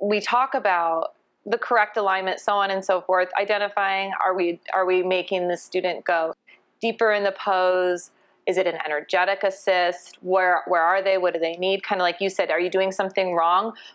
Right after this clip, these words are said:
Most of the time, it's not <laughs> something that people are doing wrong. Most of the time, it's a, an adjustment to enhance or maybe get them a little deeper into the pose, because that's what we're training in them. And that's kinda how we literally feel. You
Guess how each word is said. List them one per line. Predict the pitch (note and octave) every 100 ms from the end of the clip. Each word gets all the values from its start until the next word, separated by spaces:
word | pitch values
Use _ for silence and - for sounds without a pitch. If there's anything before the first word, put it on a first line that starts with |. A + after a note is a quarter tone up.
| -
Most | G#3+ A3
of |
the | B3+
time, | - G#3 A3
it's | G#3+
not | G#3 G3+ C4
<laughs> | -
something | B3 A#3 A3+ G3+
that | G3
people | A3+ G3
are | F#3+
doing | F#3+ A#3 G#3+
wrong. | F#3+ F3+ F#3
Most | G3 G#3+
of | - A#3
the |
time, | A#3 G#3+ G3+
it's | G3
a, | F#3+ E3 D#3+ -
an | G3
adjustment | F#3 F3+ G3+ F#3+ G3+ G3+
to | G3+
enhance | F#3 F#3 F#3 D#3+ -
or |
maybe | F#3 F3 E3+
get | F#3+
them | F#3+ F3+
a |
little | E3+ F3
deeper | F3 E3+ E3 D#3+
into | D#3 -
the | -
pose, | - C4 F#3+ - - F#3+
because | F3+ A3+ - A3+ G#3+ B3 A#3+ -
that's | G#3 A3 -
what | A3 F#3+
we're | G3 F#3 F3 E3+ -
training | - F#3 G3+ A3+
in | A#3+
them. | B3+ C4+ D4 E4 F4 -
And | G#3+
that's | G#3 G#3
kinda | - G3+
how | F#3+ G3
we | F#3 F#3+ F#3+ _ _ -
literally | F3 E3+ F#3 F#3
feel. | F3+ F3 E3 F#3+
You | F#3+